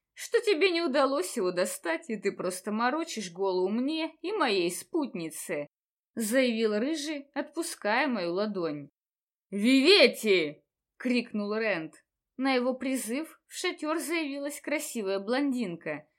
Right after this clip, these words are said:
одетая в летящее платье, которое больше открывало, чем прятало. «Покажи господину Лисфера голубой ларец!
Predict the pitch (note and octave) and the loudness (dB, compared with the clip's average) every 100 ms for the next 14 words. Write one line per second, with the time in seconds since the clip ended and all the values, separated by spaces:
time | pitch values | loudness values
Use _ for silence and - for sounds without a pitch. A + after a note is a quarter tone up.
0 | _ _ - A3 G3+ A3 G#3+ G#3 G3+ A#3 | _ _ -2 -2 0 -2 0 -2 -2 -4
1 | A3+ C4 A3+ - A3 G#3 C4 E4 E4 F#3+ | -2 -4 -4 -6 -6 -4 -2 -2 -4 -6
2 | D3+ - _ _ _ - G4 F#4 F4+ F4+ | -6 -8 _ _ _ -2 -2 2 2 2
3 | C4 D4+ D4+ - D#4+ - F4 D4+ G#3 D#3 | 0 -2 -4 -4 -6 -4 -4 0 0 0
4 | D3 D3+ _ - A#3 G#3 A#3 F#3 D#3 D#3+ | -4 -10 _ -12 -8 -4 -2 -2 -2 -8
5 | D3+ D3 - _ _ _ _ F#3 F3+ G3+ | -10 -12 -16 _ _ _ _ -2 0 4
6 | G#3+ A3 C#4 G#3+ F#3 G3+ - G#3+ G3+ G#3+ | 4 4 2 2 0 0 -2 -2 0 0
7 | A3+ B3 C4 - - F#4 C4+ G3 F#3+ F#3+ | 0 0 -2 -6 -2 2 4 2 2 2
8 | F#3+ G3 F#3 F#3 F#3 A3 C4+ A3 D3+ - | 2 0 -2 -2 0 0 0 -2 -4 -6
9 | - | -14